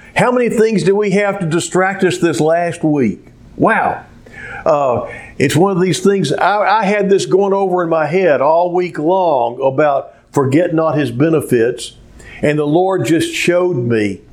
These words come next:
I was just walking through. You know, there's a place in the Scripture that says, "Though a thousand fall on your left and ten thousand fall on your right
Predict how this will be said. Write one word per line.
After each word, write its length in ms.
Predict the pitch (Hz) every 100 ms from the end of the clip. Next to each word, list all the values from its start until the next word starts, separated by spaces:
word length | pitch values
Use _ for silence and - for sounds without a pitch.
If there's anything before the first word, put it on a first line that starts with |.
| - - -
I 140 | -
was 160 | 151 -
just 220 | 147 -
walking 480 | 123 151 165 170 143
through. 380 | - 156 165 131
You 140 | 127
know, 60 | 131
there's 140 | 131
a 40 | 131
place 240 | 185 170
in 60 | 165
the 60 |
Scripture 400 | 143 - 180 -
that 60 | 143
says, 240 | 156 135 - - - -
"Though 300 | 139 160 139
a 100 | 117
thousand 520 | 156 180 185 175 165
fall 340 | - 170 175
on 120 | 175 165
your 140 | 151
left 480 | 147 170 180 180 156
and 160 | 117
ten 200 | - 180
thousand 440 | 175 175 170 147 160
fall 300 | 165 170 175
on 120 | 165
your 160 | 151 156
right 480 | 165 175 175 170